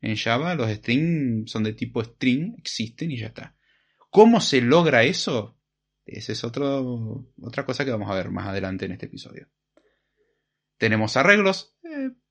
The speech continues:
puede variar. Hay lenguajes que no tienen el concepto como tal de arreglo, sino que tienen el concepto de lista, que es más flexible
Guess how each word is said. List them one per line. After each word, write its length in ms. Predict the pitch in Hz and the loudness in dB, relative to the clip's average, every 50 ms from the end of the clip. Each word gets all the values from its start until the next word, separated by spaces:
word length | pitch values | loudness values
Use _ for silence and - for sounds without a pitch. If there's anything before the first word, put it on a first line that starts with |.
| _ _ - | _ _ -2
puede 180 | 214 226 220 180 | 0 2 2 4
variar. 440 | 131 117 117 123 156 156 139 135 | 4 4 4 4 2 0 2 2
Hay 100 | 143 143 | 0 0
lenguajes 400 | 131 120 113 113 120 127 127 127 | 0 0 0 0 -2 -2 -4 -4
que 120 | 120 - 117 | -4 -4 -4
no 200 | 113 117 117 - | -4 -4 -6 -10
tienen 400 | - - 123 131 135 135 131 127 | -10 -4 0 2 2 2 2 0
el 160 | 127 123 117 | 0 -2 -4
concepto 420 | 117 110 104 - 127 117 117 123 | -6 -8 -8 -6 -8 -6 -6 -6
como 260 | 117 117 107 104 107 - | -4 -4 -4 -6 -6 -6
tal 200 | - 110 113 110 | -4 -4 -2 -2
de 60 | 110 | -4
arreglo, 400 | 110 107 110 110 113 117 117 110 | -4 -4 -2 -2 -2 -2 -2 -4
sino 200 | - 110 104 107 | -4 -6 -6 -4
que 120 | 110 107 | -6 -4
tienen 160 | 107 110 107 | -4 -4 -4
el 60 | 110 107 | -4 -4
concepto 360 | 110 104 107 - 113 - 113 | -6 -8 -8 -8 -10 -8 -8
de 80 | 104 | -6
lista, 300 | 104 110 110 113 - - | -4 -6 -6 -6 -8 -10
que 100 | - - | -10 -10
es 60 | 107 107 | -10 -8
más 260 | 113 107 104 104 - | -8 -8 -8 -8 -10
flexible 800 | - - 104 98 - - - 131 123 104 104 98 101 - - | -10 -10 -10 -8 -8 -6 -2 -2 -2 -2 -4 -8 -12 -14 -16